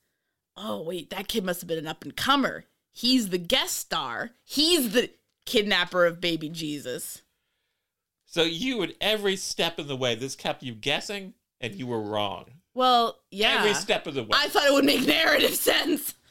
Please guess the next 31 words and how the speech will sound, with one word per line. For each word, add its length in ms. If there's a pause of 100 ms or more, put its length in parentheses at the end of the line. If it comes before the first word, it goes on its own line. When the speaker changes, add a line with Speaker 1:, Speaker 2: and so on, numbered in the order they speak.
(720)
Speaker 2:
Every 300
step 280
of 60
the 40
Speaker 1:
I 100
Speaker 2:
way. 60
Speaker 1:
thought 140
it 40
was 120
a 80
fair 340
play 400
mystery. 720 (1600)
Speaker 2:
Every 240
step 260
of 60
the 80
way, 140
you 80
were 60
completely 500
off 240
base. 260
It 40
was 100
frankly 640 (460)
Speaker 1:
So 160
Speaker 2:
embarrassing. 260
Speaker 1:
when 180
you 220
first 420